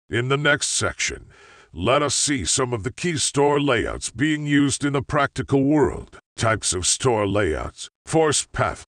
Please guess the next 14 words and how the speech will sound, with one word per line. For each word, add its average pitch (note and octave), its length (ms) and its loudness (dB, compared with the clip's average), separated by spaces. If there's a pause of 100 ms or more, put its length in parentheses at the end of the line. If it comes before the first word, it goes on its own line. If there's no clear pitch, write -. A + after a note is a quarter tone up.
(120)
This - 360 0
type A#2 360 0
of G#2 120 -4
layout B2+ 440 0
puts E3+ 260 -4
customers A#2+ 720 -4
on C#3+ 140 0
a C3 40 -2
predetermined D#3 720 -2
route D3+ 320 2
in C3 100 2
a C3+ 60 0
retail C3 480 0
store, - 580 -4